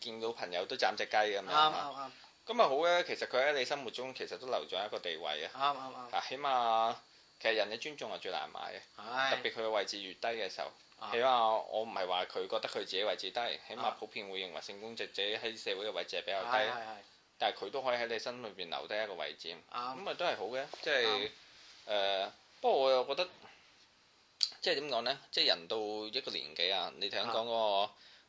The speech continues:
Speaker 1: 嗰個朋友遇到呢個遭遇呢，誒，我都係覺得其實人，人有好多嘅，
Speaker 2: 嗯。
Speaker 1: 即係有好多人嘅，即係你講緊係，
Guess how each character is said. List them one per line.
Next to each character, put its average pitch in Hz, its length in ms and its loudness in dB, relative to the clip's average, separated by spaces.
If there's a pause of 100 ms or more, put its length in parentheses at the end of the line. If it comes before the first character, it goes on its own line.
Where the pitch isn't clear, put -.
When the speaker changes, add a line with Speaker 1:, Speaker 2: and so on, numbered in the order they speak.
(100)
Speaker 1:
嗰 123 260 8
個 117 80 6
朋 85 220 -6
友 87 200 -2
遇 95 140 -6
到 101 200 -2
呢 127 120 -2
個 101 120 -2
遭 117 200 -2
遇 95 160 -6
呢， 98 280 -2 (360)
誒， 82 420 0 (1040)
我 98 160 2
都 151 80 6
係 135 100 6
覺 110 100 -2
得 127 160 0 (380)
其 131 120 -4
實 123 120 -2
人， 101 340 0 (160)
人 95 180 -2
有 95 100 0
好 113 120 -6
多 117 240 4
嘅， - 40 -4 (160)
Speaker 2:
嗯。 - 60 -14
Speaker 1:
即 147 80 0
係 - 40 2
有 113 120 4
好 107 80 -2
多 127 100 0
人 98 200 2
嘅， 85 140 -6
即 - 100 -4
係 123 120 2
你 107 380 0
講 107 180 0
緊 113 280 -4
係， 98 360 -2